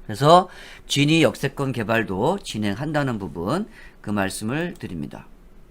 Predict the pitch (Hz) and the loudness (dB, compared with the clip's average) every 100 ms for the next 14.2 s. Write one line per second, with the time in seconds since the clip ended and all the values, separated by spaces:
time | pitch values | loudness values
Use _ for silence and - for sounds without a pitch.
0 | - - - - - - - - - - | -20 -20 -20 -20 -20 -20 -20 -20 -20 -20
1 | - - - - - 120 110 135 160 165 | -20 -20 -20 -12 2 4 4 2 2 6
2 | 190 208 214 - - - - - 151 139 | 10 10 8 0 -18 -20 -20 -8 -4 -2
3 | 160 175 180 180 175 160 127 - - 233 | 0 2 4 6 4 2 -2 -4 -4 -2
4 | 226 220 - 139 135 123 117 185 185 - | -2 -4 -4 -4 -2 -4 -2 0 -2 -8
5 | - 98 92 104 113 131 175 214 - - | -4 -2 -2 -2 -2 0 0 -2 -6 -20
6 | - - 92 90 107 123 110 113 101 101 | -16 -6 -6 -4 -6 -4 -2 -2 -2 -4
7 | 92 82 80 90 78 87 170 233 - - | -4 -4 -8 -8 -6 -4 -4 -6 -16 -20
8 | - - - 135 139 165 170 170 170 - | -20 -14 -4 -2 0 2 2 0 -4 -12
9 | - 107 104 104 104 135 - 151 151 117 | -4 -2 0 0 -4 -8 -6 -2 0 0
10 | 123 113 110 113 104 117 156 127 - 95 | -2 -4 -4 -2 -2 -2 -4 -6 -8 -6
11 | 92 147 170 151 113 110 98 85 - 87 | -2 -2 -2 -6 -6 -6 -4 -6 -10 -12
12 | 76 69 - 110 113 143 156 151 170 - | -12 -16 -12 -8 -4 -2 -2 -2 -4 0
13 | 147 180 - 208 151 123 135 - 92 90 | 4 4 2 0 2 0 0 -4 -8 -4
14 | 107 | -4